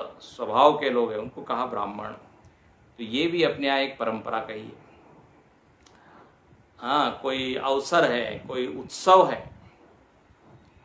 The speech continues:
तो ये अन्नदान है, इसको कहते हैं अन्नदान।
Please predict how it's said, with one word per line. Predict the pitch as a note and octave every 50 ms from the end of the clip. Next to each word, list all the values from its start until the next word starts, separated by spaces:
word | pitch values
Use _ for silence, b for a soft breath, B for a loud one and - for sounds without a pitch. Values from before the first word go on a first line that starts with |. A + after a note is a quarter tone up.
| - - - - - - - - - - - - - A#2+
तो | A#2+
ये | A#2 C3
अन्नदान | - D#3+ F3+ F#3 F#3+ E3+ D#3+ C3+ B2 A2 G#2
है, | - - -
इसको | - - -
कहते | -
हैं | - -
अन्नदान। | D3 D3+ D3+ C3+ A#2+ A2+ G2 - - - - - -